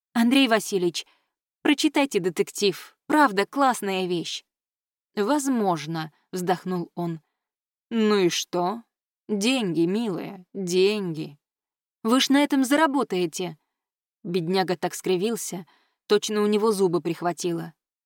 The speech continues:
«Ищите спонсоров», — сказал он. «И я вам тогда все, что хотите, напечатаю. Могу календари,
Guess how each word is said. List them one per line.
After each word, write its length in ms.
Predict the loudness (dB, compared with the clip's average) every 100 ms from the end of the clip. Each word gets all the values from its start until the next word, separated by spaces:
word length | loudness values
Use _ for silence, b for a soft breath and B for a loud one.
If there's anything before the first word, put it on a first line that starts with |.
| _ _ _ _
«Ищите 480 | -2 0 0 -2 -2
спонсоров», — 800 | -6 -6 -6 -6 -8 -10 -12 -20 _
сказал 460 | -6 -4 -4 -4
он. 180 | -6 -8 -12 _ _ _ _ _ 2
«И 100 | 4
я 240 | 6 4
вам 200 | 4 2
тогда 340 | 0 2 2
все, 300 | 0 -2 -4
что 200 | -4 -4
хотите, 460 | -2 -2 -4 -10 -6
напечатаю. 760 | -6 -6 -4 -4 -4 -6 -8 -10 _ _ _ _
Могу 360 | 0 0 4 4
календари, 840 | 4 4 4 4 2 2 0 -2